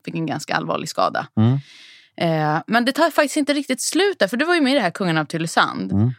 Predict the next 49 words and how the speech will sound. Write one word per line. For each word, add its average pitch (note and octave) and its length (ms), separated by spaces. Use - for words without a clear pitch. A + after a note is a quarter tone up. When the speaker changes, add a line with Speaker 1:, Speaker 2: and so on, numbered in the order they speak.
Speaker 1:
Och A3+ 60
det A#3+ 40
var F4 80
en E4+ 60
tjej F#3 180
som - 100
hette F#3 160
Nathalie C4+ 460
med C#3+ 260
där, - 160
eller A#3 140
hur? G2+ 360
Speaker 2:
Just A2 240
det. F2 140
Speaker 1:
Hon F2+ 180
Speaker 2:
D C3+ 40
J C3 360
Nathalie. C3+ 720
Speaker 1:
Hon F4 420
och F4 80
jag F4 280
har F3+ 160
varit F3 200
med D3 100
i D3 40
samma D3+ 280
T D#3+ 140
V-program C#3+ 400
också, B3 260
så A#3 100
det, G#3+ 160
det G3+ 80
här E3+ 240
är D4+ 80
bara F4+ 200
en G#3 220
ongoing. A3+ 1000
Speaker 2:
Vänta D3 200
lite C#3 220
här F2+ 100
nu, D#2 140
nu B2 140
ska D#3+ 100
vi C#3+ 60
bryta C#3+ 360
ner B2+ 220
det G2+ 60
här. F2+ 360
Speaker 1:
<laughs> - 40